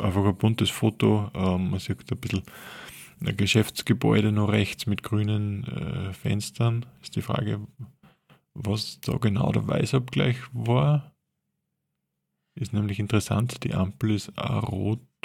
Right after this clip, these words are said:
gelb, cyan. Ein bisschen ist mit den Farben, glaube ich, gespielt worden. Ähm,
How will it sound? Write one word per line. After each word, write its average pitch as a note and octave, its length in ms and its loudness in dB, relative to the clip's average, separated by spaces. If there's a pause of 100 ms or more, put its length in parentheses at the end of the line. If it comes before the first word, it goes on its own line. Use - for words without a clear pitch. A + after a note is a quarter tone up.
(160)
gelb, F#2+ 220 0 (1300)
cyan. C3 680 2 (1200)
Ein A#2+ 180 2
bisschen - 480 2
ist A2+ 100 2
mit A2+ 160 2
den A2 100 4
Farben, G#2+ 280 4
glaube G#2 220 2
ich, G2 40 -4
gespielt G#2 400 0
worden. A#2 260 0 (1700)
Ähm, F#2 460 2